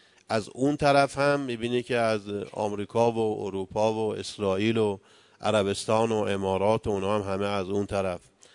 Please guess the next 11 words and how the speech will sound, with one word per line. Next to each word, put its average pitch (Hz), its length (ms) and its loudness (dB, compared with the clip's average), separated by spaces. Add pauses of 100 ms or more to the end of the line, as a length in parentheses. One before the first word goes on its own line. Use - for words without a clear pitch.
(120)
حتی 120 260 0
اونها 117 540 2
هم 123 260 0
از 98 220 -4
بعضی 98 340 -2
از 92 180 -4
کشورها 95 600 -4
آدم 107 360 0
آورده 95 280 -8
بودن. 87 260 -8
مثلاً 101 460 -2